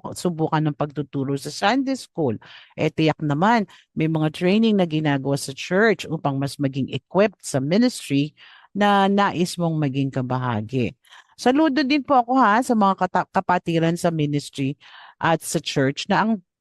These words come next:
ang ginagawa nila, yung paglilinis at paghahanda sa church sa anumang gawain. Sila yung mga masisipag na maglilinis ng may kagalakan sa puso at laging handang tumulong. Nariyan din yung mga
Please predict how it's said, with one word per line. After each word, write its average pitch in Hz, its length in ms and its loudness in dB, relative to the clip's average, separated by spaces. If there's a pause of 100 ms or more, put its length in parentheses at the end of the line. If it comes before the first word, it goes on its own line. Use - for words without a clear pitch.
ang 202 120 -2
ginagawa 220 600 4
nila, 151 400 2 (320)
yung 277 240 0
paglilinis 214 960 0
at 175 160 -2
paghahanda 170 640 0
sa 147 160 -6
church 202 560 -2 (160)
sa 165 240 0
anumang 170 340 0
gawain. 147 720 0 (400)
Sila 233 240 4
yung 226 180 4
mga 196 220 4
masisipag 202 1040 0
na 170 100 0
maglilinis 151 840 0 (320)
ng 156 180 0
may 165 240 2
kagalakan 151 720 0
sa 156 160 -4
puso 131 460 -6
at 113 180 -2
laging 170 480 0
handang 147 480 -2
tumulong. 127 640 -4 (420)
Nariyan 214 460 2
din 233 180 2
yung 214 80 2
mga 214 160 4